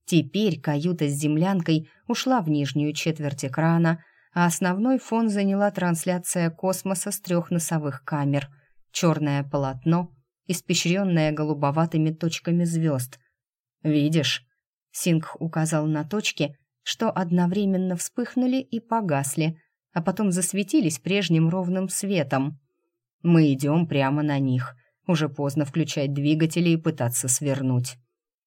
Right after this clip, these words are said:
Вслед за ними эту последовательность повторила ближайшая группа звёзд. Потом ещё и ещё. Казалось, какой-то невидимый, но огромный объект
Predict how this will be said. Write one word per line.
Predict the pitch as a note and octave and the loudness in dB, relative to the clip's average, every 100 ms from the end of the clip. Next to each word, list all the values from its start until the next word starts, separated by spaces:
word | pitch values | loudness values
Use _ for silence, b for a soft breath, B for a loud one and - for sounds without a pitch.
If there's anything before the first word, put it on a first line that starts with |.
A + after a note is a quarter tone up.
| _ | _
Вслед | - G3+ G3+ E3 | -6 -2 0 0
за | E3+ E3 | 2 2
ними | G#3+ C#4 C#4+ C#4+ b b - | 4 4 4 2 b b -4
эту | C4+ A#3+ | -2 0
последовательность | G3 E3+ E3 E3 F3+ G3 A3+ A3 A3 - | -2 0 0 2 2 0 0 0 -2 -4
повторила | - G3 - D#3+ D#3 D#3+ | -8 -4 0 2 2 0
ближайшая | D#3+ E3 D3+ B2+ C3 - F3+ | 2 2 2 0 0 0 -2
группа | E3 C3+ B2+ | -2 -4 -4
звёзд. | C#3 C#3+ A#2+ A#2+ - - _ _ _ - | -6 -4 -4 -6 -12 -18 _ _ _ -8
Потом | C3+ C#3 | -4 0
ещё | C3 B2+ B2+ - D3+ F#3+ _ _ _ _ | 0 -2 -4 -4 -4 -6 _ _ _ _
и | E3 | 0
ещё. | C#3 B2 - - C#3+ D3 F#3+ b b b b b - | 2 0 -2 -4 -2 -2 -2 b b b b b 0
Казалось, | G#3+ F#3 B3+ D4 C#4+ - | 2 4 2 2 0 -4
какой-то | - B3 C#4+ C#4 C4+ | -6 -4 -2 0 2
невидимый, | B3+ A#3+ B3+ B3 F#3+ F#3+ F#3 | 2 2 0 0 2 2 2
но | G3 G3 | 2 2
огромный | G3 A3+ G3+ F3 D#3 | 0 0 2 4 2
объект | D#3 F#3 B3 - | 2 0 0 0